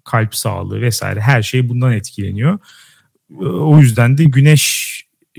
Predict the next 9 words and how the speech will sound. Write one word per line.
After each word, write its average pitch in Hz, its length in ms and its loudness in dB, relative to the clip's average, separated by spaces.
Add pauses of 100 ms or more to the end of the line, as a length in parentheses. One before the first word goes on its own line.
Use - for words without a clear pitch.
şeyinde, 131 600 2 (520)
e, 120 60 2 (880)
hani 135 260 -6 (460)
saatimiz 131 840 2
şaşsa 147 500 0
bile 120 220 2
biyolojik 113 400 2
saatimiz 127 640 -2
güneş 143 600 2